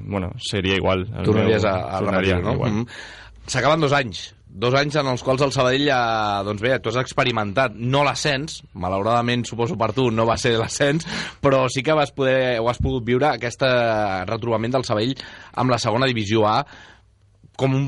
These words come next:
Speaker 2: protagonista de, en primera línia, no ens enganyem, eh? Ja sé que tots sou importants, els vint-i-cinc de l'any passat i els vint-i-cinc d'aquesta temporada, tothom és un equip i és un grup, però sempre hi ha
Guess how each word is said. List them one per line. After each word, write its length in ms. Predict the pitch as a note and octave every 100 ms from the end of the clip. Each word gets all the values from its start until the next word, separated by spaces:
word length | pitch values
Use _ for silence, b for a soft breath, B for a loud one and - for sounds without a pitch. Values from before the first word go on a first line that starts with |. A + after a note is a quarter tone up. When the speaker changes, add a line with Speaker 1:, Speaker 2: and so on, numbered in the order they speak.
| A#2 -
Speaker 2:
protagonista 720 | D#3+ D3+ G#2+ A#2 B2 - C#3+
de, 100 | C3+ A2 F#2
en 80 |
primera 300 | F2+ F#2 F2+ F2
línia, 240 | F2+ D#2+
no 100 | E2+
ens 100 | F2+
enganyem, 320 | F2+ E2+ E2 G2
eh? 60 |
Ja 80 | F#2+
sé 80 | F2+ F#2+
que 80 | F#2
tots 180 | G2+ F#2
sou 80 | F#2+
importants, 540 | F2+ F2 G#2+ B2 A#2
els 100 | F#2+
vint-i-cinc 400 | G2 F#2 F2+ A2
de 60 | G2+
l'any 160 | F#2+ G2
passat 320 | F#2+ G#2+ G#2
i 80 | G2
els 80 | G2
vint-i-cinc 380 | F#2+ F#2+ G#2
d'aquesta 260 | G2 F#2+ G2
temporada, 520 | F#2+ F2+ G2 B2 A#2+
tothom 340 | F#2+ F#2 G#2 G#2+
és 80 | G2
un 160 | G2 F#2+
equip 300 | F2+ A#2 G2+
i 60 | G2+
és 60 | G#2
un 80 |
grup, 240 | A2 D#3+ D#3+ B B B B
però 220 | G#2+ G#2 F#2+ E2 D#2+ D#2+ F2
sempre 300 | F2 F2 F2
hi 60 |
ha 60 | A#2